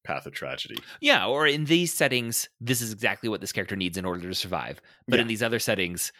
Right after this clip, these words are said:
Speaker 2: this is, uh, breaking so many of their relationships or, or, uh, you know, putting them in, in negative situations. Uh, for Vi, do you have something in mind for, for what would fit that?
Speaker 1: Yes. So, and I'm gonna relate to just something in,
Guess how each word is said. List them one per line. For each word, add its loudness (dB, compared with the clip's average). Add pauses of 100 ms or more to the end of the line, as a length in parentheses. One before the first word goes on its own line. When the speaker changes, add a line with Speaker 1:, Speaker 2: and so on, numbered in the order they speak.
(220)
Speaker 2:
this -2
is, -6
uh, 0 (120)
breaking -4 (300)
so 0
many -2
of -2
their -6
relationships -2
or, -2
or, 0
uh, 0
you -2
know, -2
putting 0
them -4
in, -4
in -4
negative -4
situations. -10 (500)
Uh, 4
for 0
Vi, 2
do -2
you 2
have 0
something -6
in -2
mind -2
for, 2 (180)
for -8
what -2
would -12
fit -8
that? -6 (520)
Speaker 1:
Yes. -6 (400)
So, 0
and -4
I'm -6
gonna -2
relate -4
to -12
just -6
something -6 (120)
in, -6